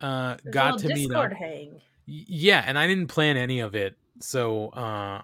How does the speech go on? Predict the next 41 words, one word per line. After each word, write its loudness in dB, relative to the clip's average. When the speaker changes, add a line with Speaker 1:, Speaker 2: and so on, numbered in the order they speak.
Speaker 1:
I -12
think -2
I -2
had -2
heard -4
the -4
doctor -2
was 0
like, -2
"You 2
know, 2
you 2
guys 2
gotta 0
let -2
people -4
know 0
when -6
this -2
is -8
happening," 2
and -10
I -8
was -6
just -6
like, -6
"I -6
didn't -2
plan -6
any -8
of -12
this, -16
so, 0
uh, -4
I, -10
whatever." 0
Um, 4
but 8
it 4
was, 6
um, 0